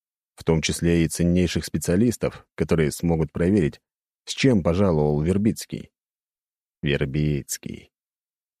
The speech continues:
Предатель Родины, которого она готова была убить собственными руками. И, возможно, в душе она надеется, что не всё так гладко, как сказал Саша. Вероятно, для этого она и взяла с собой столько специалистов,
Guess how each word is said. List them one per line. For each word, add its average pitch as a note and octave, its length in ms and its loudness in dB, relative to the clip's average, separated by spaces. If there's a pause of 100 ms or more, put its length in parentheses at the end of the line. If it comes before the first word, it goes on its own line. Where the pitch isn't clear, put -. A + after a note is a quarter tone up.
Предатель F#2+ 600 2
Родины, F#2 640 2
которого F2+ 540 2
она F2+ 260 2
готова F2 440 0
была E2+ 280 2
убить F2 300 0
собственными F2+ 760 0
руками. E2 720 -2 (920)
И, D2+ 80 4
возможно, A#2+ 500 4
в G#2+ 60 -2
душе A#2+ 480 2
она F2+ 220 2
надеется, F2+ 600 0
что - 280 -4
не F2+ 120 0
всё A#2 300 -2
так E2 260 -2
гладко, F2 480 0
как - 200 -4
сказал D#2 460 -2
Саша. - 540 -4 (1200)
Вероятно, D#2 500 2
для D#2+ 160 4
этого D#2 280 2
она D#2+ 180 2
и D2+ 40 2
взяла F#2 300 0
с - 60 -6
собой D2 320 -2
столько D2+ 320 -2
специалистов, - 720 -4